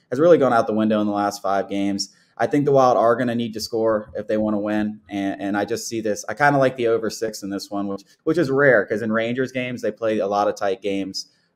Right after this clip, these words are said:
uh, and most people bet the under. Uh, I kinda like the over six, especially if Shesterkin doesn't play, and I love the Rangers over two and a half in that one.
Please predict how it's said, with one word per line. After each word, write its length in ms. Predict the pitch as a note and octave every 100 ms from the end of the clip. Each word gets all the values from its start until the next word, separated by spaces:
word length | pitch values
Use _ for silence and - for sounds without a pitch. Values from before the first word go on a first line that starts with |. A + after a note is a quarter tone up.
| -
uh, 340 | G2+ G2+ F#2+ -
and 260 | G2+ A2 G#2+
most 240 | G#2+ G#2+
people 460 | A2+ A2 G2+ G2+ - G#2
bet 220 | G#2 G2+
the 100 | G2+
under. 420 | G2+ G#2 G2+ G2
Uh, 180 | F#2 E2
I 40 |
kinda 220 | B2 A#2+
like 120 | A#2+ A2+
the 120 | A#2
over 180 | A2 G#2+
six, 240 | A2+ G#2+
especially 420 | G#2+ A#2 A2+ B2
if 80 | G#2+
Shesterkin 540 | - - A2 G#2+ A2 G#2
doesn't 300 | G#2 G2+ - _
play, 300 | G#2 G2+ G2 - - _ -
and 120 | A#2+
I 60 | G#2+
love 280 | A2+ A2
the 100 | G#2
Rangers 400 | G#2 G2+ G2 F#2+
over 280 | F#2 G#2 G2
two 160 | - G2+
and 80 | F#2+
a 40 |
half 240 | F2 F2
in 80 | F2
that 220 | F2 F2
one. 140 | E2+